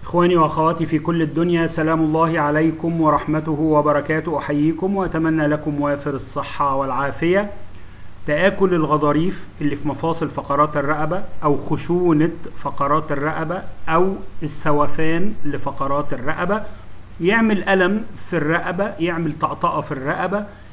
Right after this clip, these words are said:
يعمل ألم ممكن يمتد إلى الأكتاف. طيب، إيه العلاج اللي ممكن نعالجه؟ هو إن إحنا حاليًا بنحقن معاملات النمو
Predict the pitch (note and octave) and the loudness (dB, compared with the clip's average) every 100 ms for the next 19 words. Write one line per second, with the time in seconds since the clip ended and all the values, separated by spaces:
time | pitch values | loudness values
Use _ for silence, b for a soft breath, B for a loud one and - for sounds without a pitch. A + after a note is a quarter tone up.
0 | B E3 G3+ F3+ F3+ F3+ F3 F3+ F3 E3+ | B -2 2 2 2 0 0 -2 0 0
1 | D#3+ E3+ D#3+ D#3+ D3 D3 E3 D3+ D#3 D#3+ | 0 0 0 2 0 0 -2 -4 -2 0
2 | D#3 D3+ D3+ D3 - - - F#2+ - - | 0 -2 -2 -6 -6 -8 -10 -4 -4 -2
3 | - - - C#3+ G#2+ A#2 B B B B | -4 -6 -2 0 0 0 B B B B
4 | B - G#3 G#3+ G#3+ E3 E3 G3 F#3 F3 | B 2 4 6 6 4 2 2 2 0
5 | E3 G3 F3+ E3 C#3+ D#3 F#3 F#3+ A3 - | 2 0 0 0 0 0 0 -2 -4 -2
6 | F#3 F#3 F#3 D#3 D#3+ F3+ D#3+ D3 - E3 | 0 2 2 0 0 -2 -2 -2 -2 -2
7 | E3 G3 G#3+ G3+ D#3+ F3 - - F3+ F3 | 0 0 0 0 0 -2 -2 -4 -2 -2
8 | D3 C#3 D3+ D3+ D3+ E3+ F#3 E3+ D3+ D3 | 0 0 2 0 0 -2 -2 -2 0 0
9 | D3+ E3+ | 0 0